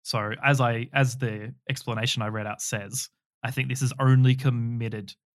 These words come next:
today by unbelievers who, through life, unrepentantly refuse to recognize the Holy Spirit. So I don't think we as Christians need to worry about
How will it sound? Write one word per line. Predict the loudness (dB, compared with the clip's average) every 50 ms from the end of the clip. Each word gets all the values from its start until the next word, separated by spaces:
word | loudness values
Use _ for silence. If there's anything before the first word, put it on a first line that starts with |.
| _ _
today | -4 -4 -4 -2 -2 -4 -4 -4 -6 -8 -8 -10 -10 -10 -12 _ _ _ _ _ _ _ _ _ _ _ _ _ _ _ _ 0
by | 0 0 0 0
unbelievers | -2 -2 -2 -2 -2 -4 -4 -4 -4 -6 -8 -8 -8 -10 -10 -12 _ _ _ _ -6
who, | -6 -4 -4 -4 -6 -6 -8 -10 -12 _ _ _ _
through | 0 0 2 2
life, | 2 0 -2 -4 -4 -6 _ -4
unrepentantly | -4 -4 -4 -6 -8 -6 -6 -6 -4 -6 -8 -8 -8 -10 -10 -10 -10 -10 -12 _ _ _ _ _ -6
refuse | -6 -4 -4 -4 -6 -4
to | -4 -4 -4
recognize | -4 -4 -6 -6 -6 -8 -10 -12
the | -12
Holy | -14 -14 -14 -12 -12
Spirit. | -14 -14 -14 -18 -18 -20 _ _ _ _ _ _ _ _ _ _
So | -6 -4 -2
I | -2
don't | -2 -2 -2
think | -2 -2 -2
we | -2 -4
as | -4
Christians | -4 -4 -4 -4 -4 -4 -4 -4 -4
need | -6 -6 -4
to | -4 -6
worry | -4 -4 -2 0 0 0 0 0 -2
about | -2 -2 -2 -4 -4 -6